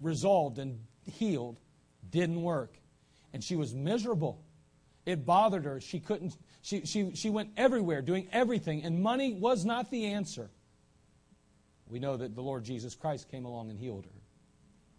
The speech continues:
But the fact is, is that your health is more important than any amount of money you could ever have. That's a reality. That's why I grow a little weary with some of these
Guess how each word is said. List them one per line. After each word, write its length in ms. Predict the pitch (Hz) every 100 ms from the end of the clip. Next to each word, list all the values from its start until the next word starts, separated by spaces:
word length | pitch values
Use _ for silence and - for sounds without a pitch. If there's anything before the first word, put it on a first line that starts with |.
| _ _ _ _
But 140 | 135 113
the 100 | 123
fact 380 | 160 160 156
is, 220 | 135 123 120
is 140 | 95
that 200 | 127 120
your 220 | 135 165
health 420 | 151 139 120 117 - _ _
is 160 | 104 120
more 180 | 135
important 360 | 127 - 139 120
than 100 | 113
any 140 | 127
amount 280 | 135 135 127
of 40 | 127
money 220 | 123 107
you 140 | 110
could 140 | 107 104
ever 220 | 107 113
have. 280 | 110 98 101 _ _ _ _ _ _ _ _ _ _ 101
That's 300 | 127 127 120
a 60 |
reality. 580 | 110 104 104 104 92 101 - _ - _ _ _ _ - _ - - _ _ _ _ _ _ _ _ _ _ _ _ - _ _ _ _ _ _ - _ _ -
That's 220 | 160 -
why 140 | 175
I 20 | 147
grow 180 | 165
a 40 | 156
little 160 | 156 135
weary 340 | 151 156 135
with 160 | 123 110
some 220 | 156 139
of 80 | 120
these 300 | 123 101